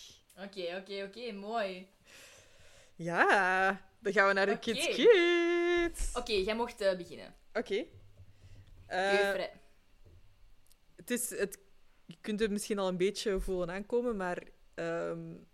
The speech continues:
Speaker 2: ik ga een nummer van Harry Styles aanraden.
Speaker 1: Really?
Speaker 2: <laughs> Ehm,
Speaker 1: This
Speaker 2: ik ben
Speaker 1: is brand new information.
Speaker 2: <laughs> Ik ben echt wel vooral naar zijn concert geweest,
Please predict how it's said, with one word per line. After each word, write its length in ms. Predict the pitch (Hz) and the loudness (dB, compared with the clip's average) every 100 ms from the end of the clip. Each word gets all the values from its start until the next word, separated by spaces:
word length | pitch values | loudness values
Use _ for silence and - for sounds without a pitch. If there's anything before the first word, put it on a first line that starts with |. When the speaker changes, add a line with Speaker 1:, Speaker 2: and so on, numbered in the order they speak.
| _ _ _ | _ _ _
Speaker 2:
ik 140 | 190 - | -12 0
ga 320 | 196 180 165 | 2 4 2
een 80 | 180 | 0
nummer 220 | 185 190 | 0 0
van 140 | 180 | 0
Harry 200 | 180 170 | 2 2
Styles 720 | 170 - 185 226 254 - - - - - - - - - _ - | 0 -2 0 2 0 -2 -6 -10 -20 -20 -20 -20 -20 -20 _ -12
aanraden. 720 | - 185 208 196 190 208 240 359 - - - | 2 2 4 4 4 4 4 0 -10 -18 -8
Speaker 1:
Really? 880 | 220 240 262 - - 262 220 494 | -6 -2 2 2 2 8 12 12
Speaker 2:
<laughs> 60 | 508 285 - 381 - 359 - - - - - - - - | 12 12 12 8 6 2 2 -16 -10 -8 -6 -8 -10 -12
Ehm, 720 | - 202 202 202 202 202 196 185 - _ _ _ _ _ _ _ - | 0 4 6 8 6 4 0 -4 -10 _ _ _ _ _ _ _ -12
Speaker 1:
This 140 | - 339 | 0 6
Speaker 2:
ik 60 | |
ben 120 | 202 453 | 10 10
Speaker 1:
is 120 | 359 | 8
brand 440 | 262 285 294 320 302 | 2 2 2 0 -6
new 280 | 285 302 - | -10 -8 -4
information. 1040 | 277 269 330 320 - 403 - 381 - 359 - - 320 - - | -6 -4 -2 10 12 12 12 12 12 12 12 6 2 0 -4
Speaker 2:
<laughs> 540 | - - - - - - | -4 -6 -8 -10 -14 -6
Ik 120 | 220 | 6
ben 100 | 240 | 6
echt 160 | 226 | 8
wel 140 | 285 247 | 8 8
vooral 280 | 220 233 254 | 10 8 8
naar 180 | 240 | 6
zijn 140 | 226 220 | 4 0
concert 360 | 208 208 240 | 2 2 2
geweest, 640 | - 240 233 233 - - | 0 0 0 0 -6 -10